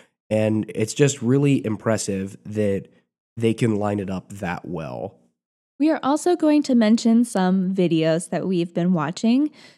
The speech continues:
Speaker 2: So the Pampers app actually offers a couple free childbirth and basic infant care videos. And I discovered this a couple months ago, and it's just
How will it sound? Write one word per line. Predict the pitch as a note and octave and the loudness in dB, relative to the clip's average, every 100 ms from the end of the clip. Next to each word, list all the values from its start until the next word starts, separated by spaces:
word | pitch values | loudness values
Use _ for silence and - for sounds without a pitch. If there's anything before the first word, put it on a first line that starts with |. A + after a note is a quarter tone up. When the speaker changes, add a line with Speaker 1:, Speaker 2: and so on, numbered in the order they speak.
| _ | _
Speaker 2:
So | - A#3+ G#3+ A3 A3 | 0 4 4 2 2
the | A#3 | -2
Pampers | - - D4 E4+ G4 F#4+ - - | -2 0 2 2 -2 -2 -6 -6
app | F3 D#3+ G#3 - | -2 -2 -4 -4
actually | F3+ G3+ - A#3 - | -2 -2 -2 -2 -2
offers | G#3 G#3 - G3 G3 G3+ | -2 -2 0 2 0 -2
a | - | -8
couple | A3+ C4 B3 C4 B3+ | -4 -2 0 2 0
free | - - - A#3 A3 A3 A3 - - _ | -2 -16 -4 0 0 0 0 -4 -20 _
childbirth | - A3+ A3+ A3 G#3 G3+ G#3 G3+ | -2 2 4 4 4 4 4 0
and | - G3 | 0 0
basic | F3+ F3+ F3+ F#3 - | 2 0 0 -6 -4
infant | F#3 F3+ F#3 E3+ | -2 0 -2 -4
care | - F#3+ E3 E3 D#3+ - | -4 -2 0 0 0 -2
videos. | F#3 F3 D3+ C3 A#2 F#2+ A#2+ G#3+ - - _ - | -4 -2 -2 -2 -6 -6 -6 -8 -14 -20 _ -4
And | G3 F#3 F3+ F3+ - | 0 2 0 -2 -2
I | G3 | -2
discovered | F#3+ G#3 - A#3 B3 C#4+ B3 | 0 -2 -2 -2 0 0 0
this | A#3+ A#3+ | 0 0
a | A#3+ | -4
couple | - G3+ G#3+ | -4 -2 0
months | G3+ E3 G3+ | 0 0 -2
ago, | A#3+ A3+ B3 C4+ | -4 -2 0 0
and | - A3 | 0 0
it's | A3 - | 0 -2
just | B3+ B3+ | -6 -6